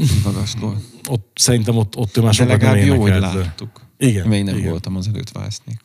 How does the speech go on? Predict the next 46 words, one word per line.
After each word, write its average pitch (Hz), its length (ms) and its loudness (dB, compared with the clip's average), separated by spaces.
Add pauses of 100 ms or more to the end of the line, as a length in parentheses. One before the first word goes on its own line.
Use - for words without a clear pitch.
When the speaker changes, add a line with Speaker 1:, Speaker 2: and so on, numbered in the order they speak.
Speaker 2:
Én 139 160 2
sem, 110 240 0
nekem 104 220 -2
is 92 60 -4
Speaker 1:
Aha. 104 80 -4
Speaker 2:
ez 95 60 -4
volt. 98 220 -6
Ja, 143 160 -8
bocs, 120 240 -2
de 120 120 -4 (100)
én 120 100 -10
egyszer 107 280 -4
voltam 98 300 -4
előtte, 98 200 -4
Speaker 1:
Aha. 101 120 -4
Speaker 2:
az 101 140 -2
elő-, 101 300 0
az, 113 340 -2
az 107 100 0
elő- 104 220 2
Speaker 1:
Aha. 98 100 -2 (340)
Speaker 2:
ja, 120 100 -4
az 107 80 2
előző 101 260 0
magyarországi 95 500 -4
bulim 95 240 -8
voltam, 95 380 -10
igen, 92 220 -10
de 101 80 -2
egyébként 101 480 -2
nem. 95 240 0 (500)
Én 107 100 -2
sem 101 140 0
láttam, 95 240 -4
csak 95 160 -4
kétszer 95 420 -2
őket, 92 260 -6
pedig 98 420 -6
amennyire 107 360 2
szeretem, 107 680 0 (140)
hetente 98 380 0
megnéztem 98 560 0
volna, 107 280 2
de 98 80 2
Speaker 1:
Aha. 101 80 6
Speaker 2:
hát 110 140 2